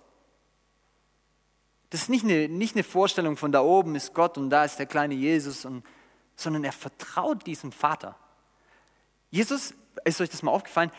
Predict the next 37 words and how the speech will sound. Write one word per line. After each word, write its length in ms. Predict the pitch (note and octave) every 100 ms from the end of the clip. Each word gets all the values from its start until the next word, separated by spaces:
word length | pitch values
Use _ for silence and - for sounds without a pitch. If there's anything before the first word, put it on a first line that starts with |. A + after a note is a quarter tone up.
| - D#3
der 80 |
hat 100 | D#3+
überhaupt 380 | G#3+ F3+ G3+ D4+
keinen 220 | - A#3+
Besitz 360 | F#3+ - D#4+ -
gesammelt. 480 | - G2 G2 F#2 - _ _ _ _ _ _ _ _ _ _ _ _ _ _ _ _
Der 100 | E3+
hatte 140 | G3 G3+
kein 300 | D#3 D3+ C3+
Haus, 360 | G3 A#3 G#3+
das 160 | - E3+
er 80 | F3
irgendwie 320 | F#3 F#3 F3
versorgt 400 | - D#3+ F3+ -
hat, 100 | G#3
nichts. 400 | B3 E4 - - _ _ _ _ _ -
Das 180 | D3+
geht 200 | - E3
nur, 200 | E3 G#3+
wenn 120 | F#3+ E3+
du 40 |
vertraust. 580 | - D3+ - G2+ - - _ _ _ _ _ _ _ _ _ _ _ _ _ _ _ _ _ _ _ _ _ _ _ _ _ _ _ _ _ _ _ _
Und 200 | - D#3+
was 140 | E3+ E3+
ist 140 | -
das 160 | C#3 -
Gegenteil, 520 | E3 F3 F3+ E3+ F3
die 100 | C3+
Gefangenschaft, 800 | B2 - C3+ E3 D#3+ D#3+ D#3 -
aus 240 | B2 A#2+
der 240 | - C3+ C#3
Jesus 460 | B2 C#3+ C#3 C3
uns 180 | C3+ B2+
freikauft 600 | - - C3 - C#3 -
durch 140 | A2+ -
seinen 220 | B2+ B2+
Tod? 320 | - C3 -